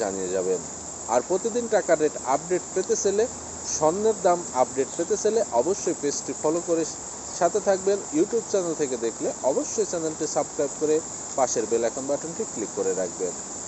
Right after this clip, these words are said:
আর ইতোমধ্যে যারা পেজটি ফলো করছেন এবং YouTube চ্যানেলটি সাবস্ক্রাইব করছেন সবাইকে জানাই অন্তরের অন্তরস্থল থেকে ভালোবাসা এবং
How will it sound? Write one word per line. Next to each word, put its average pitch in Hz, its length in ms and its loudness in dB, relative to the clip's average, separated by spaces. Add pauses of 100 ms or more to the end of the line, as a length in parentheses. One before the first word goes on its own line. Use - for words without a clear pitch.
(200)
আর 120 60 4 (200)
ইতোমধ্যে 226 500 6
যারা 117 220 4
পেজটি 143 300 -2 (140)
ফলো 185 160 4 (100)
করছেন 202 300 2 (100)
এবং 120 120 2 (120)
YouTube 220 320 -4
চ্যানেলটি 160 320 -2 (100)
সাবস্ক্রাইব 123 440 0
করছেন 147 280 -2 (440)
সবাইকে 185 460 4
জানাই 101 220 0 (160)
অন্তরের 190 380 2 (100)
অন্তরস্থল 131 540 -2 (100)
থেকে 175 160 -4 (120)
ভালোবাসা 165 440 0 (140)
এবং 135 160 0